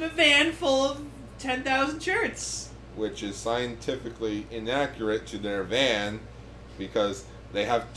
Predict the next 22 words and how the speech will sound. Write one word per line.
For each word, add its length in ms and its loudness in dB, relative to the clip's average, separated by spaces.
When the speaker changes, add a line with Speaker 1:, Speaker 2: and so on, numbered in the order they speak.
Speaker 2:
twenty 240 2
boxes. 880 2
I 80 2
counted 380 4
them. 220 -4
It 200 0
was 200 -6
five 540 4
by 180 6
four. 580 4
Ten 260 2
thousand 440 4
divided 340 4
by 140 6
twenty, 340 0
that's 220 0
five 280 4
hundred 460 -2
shirts 560 0
in 480 -8
one 220 -4
box. 600 0